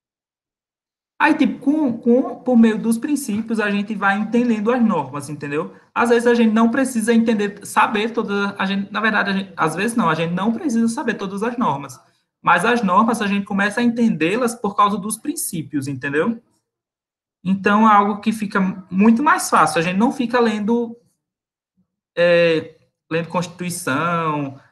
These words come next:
lendo ar-, é, artigos, a gente lê muito artigo científico, a gente lê muita doutrina.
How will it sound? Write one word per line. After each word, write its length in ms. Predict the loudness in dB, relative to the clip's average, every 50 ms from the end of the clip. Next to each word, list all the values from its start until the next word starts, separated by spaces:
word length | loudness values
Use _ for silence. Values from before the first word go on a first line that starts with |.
| _ -8
lendo 160 | -4 -2 0
ar-, 300 | 2 2 0 0 -4 -8 -10 -6
é, 560 | -4 -4 -2 -2 -2 -2 -2 -2 -2 -4 -6 -8 -14 _ _ _ _ _
artigos, 760 | -2 -2 -2 -2 -4 -6 -4 -4 -4 -4 -4 -6 -8 -4 -2
a 80 | 0
gente 200 | 0 0 0 -2
lê 120 | -2 -2 -2
muito 220 | -2 -2 -2 0
artigo 240 | -2 0 -2 -4 -6
científico, 520 | -6 -6 -4 -4 -2 -2 -2 -2 -2 -2
a 60 | -4 -4
gente 240 | -4 -6 -6 -4
lê 160 | -4 -2 -2 -2
muita 420 | -4 -4 -4 -6 -6 -4 -4 -2
doutrina. 840 | 0 0 0 0 -2 -2 -2 -2 -2 -2 -2 -4 -4 -6 -6 -12